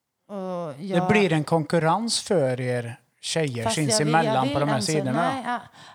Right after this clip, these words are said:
Speaker 1: Det blir en konkurrens, alltså, alltså inte för att nu när hur den andra personen har slut har det varit lugnt och det har varit gött.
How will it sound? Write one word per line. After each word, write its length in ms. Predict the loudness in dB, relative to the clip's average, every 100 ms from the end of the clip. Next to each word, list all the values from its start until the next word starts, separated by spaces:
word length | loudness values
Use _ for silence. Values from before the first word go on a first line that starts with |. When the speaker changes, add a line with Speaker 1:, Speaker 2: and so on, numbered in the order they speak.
| _ _ _ _
Speaker 1:
Det 260 | _ -10 -6
blir 300 | -4 -4 -4
en 120 | -4
konkurrens, 600 | -6 -6 -6 -6 -6 -8
alltså, 160 | -10
alltså 260 | -8 -8 -10
inte 400 | -8 -6 -8 -8
för 120 | -6
att 220 | -6 -8 -20 _ _ _ _ _ _ _
nu 320 | -6 -4 -2
när 160 | -4 -4
hur 120 | -4
den 200 | -4 -4
andra 240 | -6 -8
personen 400 | -10 -10 -10 -8
har 80 | -8
slut 340 | -8 -8 -6
har 100 | -6
det 60 | -6
varit 180 | -8 -8
lugnt 320 | -6 -6 -8
och 60 | -6
det 60 |
har 60 | -6
varit 260 | -8 -8
gött. 420 | -6 -6 -8 -20